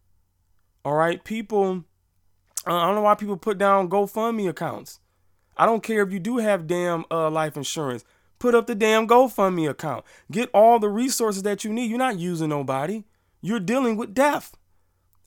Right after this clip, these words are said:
All right? Or if you're dealing with a child with, like, special needs and you're using your words, your talent, your gift, okay, to, uh, provide. Even my L L Cs that I have, one of the L L C that I have, or,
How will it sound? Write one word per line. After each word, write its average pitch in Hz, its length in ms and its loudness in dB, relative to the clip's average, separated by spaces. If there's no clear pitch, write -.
All 160 100 4
right? 185 300 0
Or 208 160 4
if 190 80 0
you're 220 120 -6
dealing 226 360 -2
with 214 220 -2
a 165 80 -8
child 208 400 -2
with, 185 100 -6
like, 185 180 0
special 208 400 -6
needs 208 280 -6
and 170 100 -2
you're 202 100 -6
using 196 320 -6
your 156 140 -4
words, 185 420 -2
your 147 120 -6
talent, 196 440 -4
your 147 160 -8
gift, 185 380 -6
okay, 160 320 -4
to, 170 420 -10
uh, 156 180 0
provide. 185 420 -2
Even 214 360 -6
my 196 220 -2
L 202 200 0
L 196 160 -2
Cs 233 340 -6
that 190 100 -2
I 170 80 0
have, 151 200 -2
one 202 140 -4
of 233 60 -6
the 220 100 -4
L 190 160 -2
L 175 140 -4
C 180 160 -8
that 160 120 -6
I 160 120 -2
have, 156 340 -2
or, 165 200 0